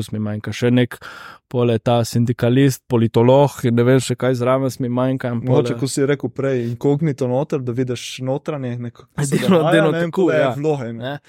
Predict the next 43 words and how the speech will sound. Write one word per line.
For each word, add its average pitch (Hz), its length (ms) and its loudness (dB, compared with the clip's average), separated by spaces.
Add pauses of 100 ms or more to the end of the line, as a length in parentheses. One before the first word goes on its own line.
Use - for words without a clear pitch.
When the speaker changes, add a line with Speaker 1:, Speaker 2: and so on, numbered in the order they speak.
(180)
Speaker 1:
Samo 135 280 -4
je 135 100 0
tako, 202 220 0
pač 175 240 -6
ni 170 140 -4
spet, 180 240 -4 (240)
eh, 147 280 0 (320)
je 156 160 2
recimo 180 380 2
itak 190 380 -2
ful - 320 0
poklicev 175 500 0
je 143 60 4
razvrednotenih 131 840 0
dandanes, 117 480 -4
ne. 120 260 -2
Speaker 2:
Mm. 135 380 -16 (160)
Speaker 1:
Pač - 240 -4
tu 139 180 2 (200)
jih 135 240 -2
je 135 100 0
ful, 135 240 2
je 113 140 2
recimo 123 340 0
lih 135 160 0
tako - 180 -6
je 120 80 0
učitelj 143 360 -2
razvrednoten, 147 720 -2 (340)
ne, 123 140 0 (260)
ko - 140 -10
pač, 127 340 0 (100)
m, 135 200 -4 (360)
ne 143 120 2
vem, 131 160 2
mi 139 140 2
smo 139 160 0
bili 135 140 2
po 123 120 -6
moje 131 220 0
še - 140 -8
zadnje 131 320 -2
generacije, 123 720 -2